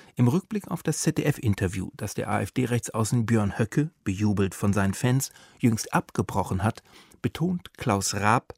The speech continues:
„Aus der Nummer, dass ein Gespräch von A-F-D-Gegnern anders gedeutet wird als von Fans, kommt der Journalismus nicht raus. Kommunikation hat immer nicht intendierte Wirkungen.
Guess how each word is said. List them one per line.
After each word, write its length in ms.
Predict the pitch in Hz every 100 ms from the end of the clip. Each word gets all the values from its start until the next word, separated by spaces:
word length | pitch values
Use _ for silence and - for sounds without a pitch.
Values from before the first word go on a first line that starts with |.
| _ _ - - - - - -
„Aus 140 | 127
der 120 | 147
Nummer, 200 | 165 208
dass 160 | 135 113
ein 140 | 120
Gespräch 500 | 113 - - 160 175
von 180 | - 127 -
A-F-D-Gegnern 880 | 107 101 117 107 110 185 - 98 -
anders 400 | 143 170 135 -
gedeutet 460 | 113 117 117 104
wird 160 | 110 -
als 140 | 101
von 180 | - 107
Fans, 400 | - 139 143 - - - -
kommt 280 | 131 123 117
der 80 |
Journalismus 680 | 107 117 107 120 - 139 - -
nicht 320 | 143 139 - 156
raus. 340 | 113 - - _ - - -
Kommunikation 680 | 131 135 - 131 - 180
hat 180 | - 143 -
immer 320 | 170 180 175 _ _ -
nicht 280 | 120 - -
intendierte 640 | 139 131 123 131 127 98
Wirkungen. 500 | 90 - - -